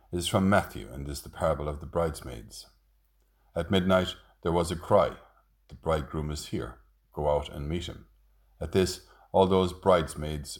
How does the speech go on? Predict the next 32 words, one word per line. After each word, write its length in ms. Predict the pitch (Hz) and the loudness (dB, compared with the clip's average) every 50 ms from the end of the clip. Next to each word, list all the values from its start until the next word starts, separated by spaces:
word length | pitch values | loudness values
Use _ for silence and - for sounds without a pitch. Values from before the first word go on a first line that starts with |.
| - - | -8 -4
woke 240 | 87 85 82 82 | -2 -2 0 0
up 240 | 87 80 76 - - | 0 0 0 -2 -6
and 300 | 71 69 73 71 - - - - | -8 -6 -6 -8 -10 -14 -16 -16
trimmed 420 | - - 85 82 78 73 67 - - | -10 -6 -6 -4 -4 -4 -6 -10 -10
their 220 | - 76 76 76 | -8 -6 -4 -2
lamps, 400 | 78 80 80 69 62 - - - | -2 -2 -4 -4 -6 -10 -12 -10
and 240 | - 69 69 67 - - _ _ _ _ _ | -8 -8 -8 -10 -12 -16 _ _ _ _ _
the 80 | - 80 | -10 -8
foolish 400 | - - 107 98 92 87 - - | -4 0 2 2 2 0 0 0
ones 340 | 85 80 78 76 76 73 - - - | 0 2 2 0 -2 -6 -10 -12 -12
said 240 | - - 80 78 80 | -6 -4 -4 -4 -4
to 80 | - 80 | -4 -4
the 140 | 69 71 71 | -4 -4 -4
sensible 480 | - - 87 85 - - 69 69 67 | -4 -4 -6 -4 -6 -6 -6 -6 -6
ones, 400 | 67 67 65 65 67 - - - _ _ _ _ _ _ _ | -6 -6 -6 -8 -10 -12 -16 -18 _ _ _ _ _ _ _
'Give 140 | - 85 85 | -2 0 2
us 320 | 85 82 - - - - - _ | 2 0 -2 -6 -12 -18 -20 _
some 260 | - - - 98 92 | -6 -2 0 2 2
of 160 | 87 82 78 82 | 2 2 2 2
your 240 | 85 80 80 - | 2 2 2 4
oil. 360 | - 85 80 69 62 62 - - _ _ _ _ _ _ _ - | 4 4 4 4 0 -4 -10 -16 _ _ _ _ _ _ _ -2
Our 160 | 76 73 71 | 0 2 2
lamps 360 | 71 76 71 69 - - - | 4 2 2 0 -4 -10 -12
are 180 | - - 71 69 | -10 -10 -10 -6
going 240 | 67 73 71 71 71 | -4 -4 -4 -4 -4
out.' 320 | 73 69 58 - - - _ _ _ _ _ _ _ | -4 -6 -6 -8 -14 -20 _ _ _ _ _ _ _
But 120 | - - 78 | -14 -8 -4
they 80 | 90 | -2
replied, 480 | 85 82 80 82 - 87 80 78 73 - - _ _ _ _ _ _ | 0 0 0 0 0 2 2 0 0 -6 -12 _ _ _ _ _ _
'There 120 | - 76 78 | -4 0 0
may 140 | 85 85 | 2 2
be 300 | 80 76 85 82 78 78 | 2 2 0 0 -2 -4